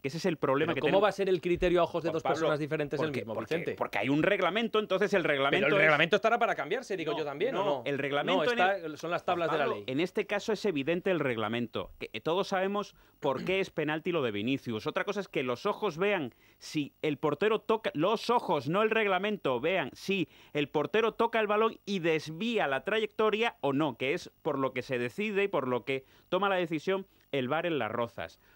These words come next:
Speaker 1: ¿Por qué no tiene que ver el árbitro cada jugada? Porque el árbitro que está en Las Rozas está igual de cualificado, porque es el mismo árbitro que la semana que viene se va a cambiar y va a estar en el césped en lugar que el que va a estar arriba, con lo cual no es necesario que el que está abajo en el césped se vaya a ver la imagen.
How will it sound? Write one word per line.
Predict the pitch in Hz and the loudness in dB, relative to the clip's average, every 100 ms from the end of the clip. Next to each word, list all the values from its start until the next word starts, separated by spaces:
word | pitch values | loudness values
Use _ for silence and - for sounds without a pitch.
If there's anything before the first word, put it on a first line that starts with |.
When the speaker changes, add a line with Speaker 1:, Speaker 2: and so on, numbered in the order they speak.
| _ | _
Speaker 1:
¿Por | 170 139 | -2 -2
qué | - 240 | 0 -2
no | 247 | -2
tiene | 240 233 | -4 -2
que | 220 208 | 0 2
ver | 220 | 2
el | 214 | 2
árbitro | 214 208 202 | 0 0 -2
cada | 208 202 | 0 -2
jugada? | 196 214 214 160 | 0 -2 0 -2
Porque | - 135 - | -2 -2 -2
el | 120 | -2
árbitro | 170 220 226 220 | -2 -4 -4 -4
que | |
está | 139 - 185 | -4 -4 -4
en | |
Las | 208 | -2
Rozas | 196 208 214 196 | -4 -4 -4 -6
está | 127 - 180 - - - | -8 -2 -4 -4 -18 -2
igual | 147 131 185 233 | -2 2 2 2
de | 233 | -2
cualificado, | 226 214 208 196 226 226 | 0 -2 -4 -2 0 0
porque | - - 180 | 0 -2 -2
es | 185 | -2
el | 143 135 | 0 0
mismo | 175 214 | 0 0
árbitro | 214 214 220 | 2 2 0
que | 196 | 0
la | 143 | 0
semana | 156 175 | 0 0
que | 190 | 2
viene | 190 214 | 0 0
se | 170 | 2
va | 165 | 0
a | 175 | 0
cambiar | 180 190 202 | -2 0 0
y | |
va | 147 | 0
a | |
estar | 170 202 | 0 -2
en | 190 | -2
el | 180 | -2
césped | 214 202 220 214 _ - | -4 -2 -4 -4 _ -10
en | 156 139 | -2 2
lugar | 135 160 | 2 2
que | 233 | 0
el | 208 | -2
que | 151 | 0
va | 139 | -2
a | |
estar | 131 139 | -2 -2
arriba, | 117 185 | -2 -2
con | 208 | -2
lo | 131 | 0
cual | 208 220 170 | 0 0 -2
no | 208 | 0
es | 240 240 | 0 0
necesario | 226 202 214 226 | 0 0 0 -2
que | 190 | -2
el | 143 | -4
que | |
está | 131 185 | -2 0
abajo | 220 214 214 202 196 - | 0 0 -2 -6 -10 -6
en | 170 | -4
el | 170 | -2
césped | 220 208 226 | -2 -2 -4
se | - 139 | -2 -2
vaya | 147 196 190 160 | -2 -2 0 0
a | |
ver | 147 190 | 0 0
la | 160 | -2
imagen. | 110 107 107 - | -4 -6 -8 -16